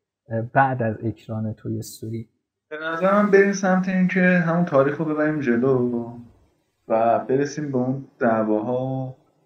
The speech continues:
Speaker 2: این داستان که بعد اکران دیگه خیلی به اوج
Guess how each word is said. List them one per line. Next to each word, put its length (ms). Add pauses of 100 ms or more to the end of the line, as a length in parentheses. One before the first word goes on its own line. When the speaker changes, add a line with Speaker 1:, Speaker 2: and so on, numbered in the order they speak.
(100)
Speaker 2:
این 100
داستان 420
که 120
بعد 340
اکران 680
دیگه 280
خیلی 400
به 240
اوج 220